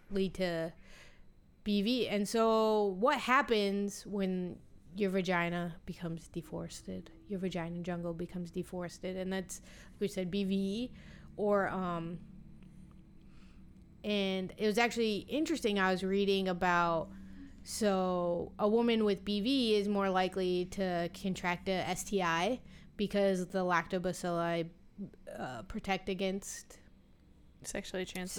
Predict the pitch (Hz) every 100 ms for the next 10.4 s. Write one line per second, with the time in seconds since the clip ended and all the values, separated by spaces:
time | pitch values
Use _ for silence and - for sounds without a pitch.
0 | 196 175 202 196 196 185 185 196 185 180
1 | 185 180 175 175 - 208 202 180 - 190
2 | 175 175 196 220 - - - - - -
3 | - - 226 220 226 214 208 202 208 202
4 | 196 190 190 190 196 202 208 214 208 196
5 | 190 180 185 185 196 233 240 208 196 180
6 | 170 196 180 - 190 180 175 170 180 -
7 | - 208 185 185 185 175 185 175 180 170
8 | 180 165 170 147 175 160 170 170 170 180
9 | 180 175 170 - - - - - - 180
10 | 180 175 170 160